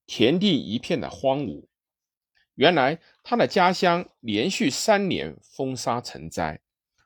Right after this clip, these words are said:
农田全被大风沙、黑雪所埋没。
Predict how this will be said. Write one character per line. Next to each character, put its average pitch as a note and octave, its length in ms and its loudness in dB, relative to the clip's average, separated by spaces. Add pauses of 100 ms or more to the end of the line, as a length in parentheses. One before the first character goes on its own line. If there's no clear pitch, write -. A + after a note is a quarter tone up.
农 D3+ 260 6
田 G2+ 400 -2
全 G#2 300 -8
被 B2+ 140 2
大 F#2+ 280 -8
风 B2+ 280 -6
沙、 A2+ 340 -2 (380)
黑 A3 340 4
雪 G#2 400 -2
所 C#2+ 240 -10
埋 C#2+ 260 -12
没。 G2+ 300 -6